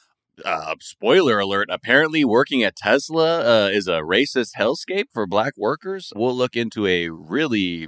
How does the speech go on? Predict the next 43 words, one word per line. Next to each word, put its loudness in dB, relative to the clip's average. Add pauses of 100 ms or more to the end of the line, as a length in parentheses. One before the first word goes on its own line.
eye-opening -4
lawsuit -8 (360)
that 0
is -4
being -6
filed -4
against -8
the -16 (440)
electric -14
car -8
manufacturer, -14 (400)
as 2
well 6
as 0
talking 2
about, 4
you -2
know, 2
speaking -2
of 0
tech 2
weirdness, 0 (360)
if -4
you 4
worked 2
at 0
Facebook, 0 (400)
you -6
know, 0
there's 0
always, 2
like, 0
names -4
for -12
people -6
who -2
work -2
at -8
companies, -6
like -14
Google's -6
or, -10
like, -10